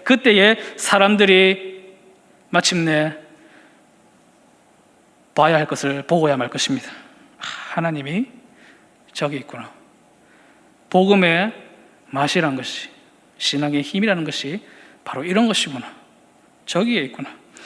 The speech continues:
그들로 너의 착한 행실을 보고 하늘에 계신 너희 아버지께 영광을 돌리게 하라." 이 말씀이 바로 저와 여러분들의 말씀이 되기를 주님의 이름으로 축복합니다. 말씀을 정리하고자 합니다.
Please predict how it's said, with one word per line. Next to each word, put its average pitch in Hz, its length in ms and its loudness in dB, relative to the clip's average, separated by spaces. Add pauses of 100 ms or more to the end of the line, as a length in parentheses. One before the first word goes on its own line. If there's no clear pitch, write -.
(220)
그들로 233 580 6
너의 226 340 8
착한 269 400 2
행실을 247 400 6
보고 165 500 4 (220)
하늘에 196 300 4
계신 180 400 2
너희 175 260 4
아버지께 156 680 -4 (320)
영광을 151 800 -2
돌리게 143 480 -4
하라." - 420 -8 (120)
이 175 140 -2
말씀이 156 380 0
바로 160 420 4 (400)
저와 135 300 -8
여러분들의 135 800 -6
말씀이 135 440 -6
되기를 131 500 -2 (260)
주님의 139 320 -2
이름으로 131 580 -4
축복합니다. - 640 -12 (1040)
말씀을 151 320 -4
정리하고자 147 460 0
합니다. 143 440 -4